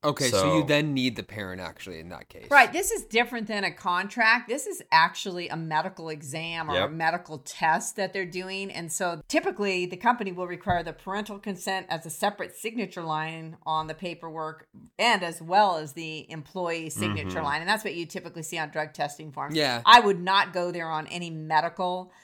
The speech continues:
Speaker 3: exam like a drug test without consent of the parent.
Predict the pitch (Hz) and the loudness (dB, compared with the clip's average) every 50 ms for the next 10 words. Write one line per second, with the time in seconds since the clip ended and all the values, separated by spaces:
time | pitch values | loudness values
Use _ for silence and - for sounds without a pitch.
0 | _ - - - _ _ - 165 156 175 170 165 170 170 160 - 160 156 160 165 | _ -20 -20 -20 _ _ -10 -6 -2 0 0 0 0 -2 -6 -6 -10 -8 -2 0
1 | 165 165 160 - - 170 165 165 165 - 156 165 156 - - - 160 151 147 151 | 0 0 0 0 0 0 0 0 -2 -6 -10 -10 -10 -10 0 4 6 6 6 4
2 | 139 - - _ - 170 151 139 - - 139 143 135 127 - - 147 127 139 135 | 0 -4 -12 _ -12 -10 -10 -8 -6 -4 -4 -4 -4 -6 -6 -6 -6 -6 -6 -12
3 | - - - 131 127 104 - | -14 -12 -12 -12 -12 -14 -16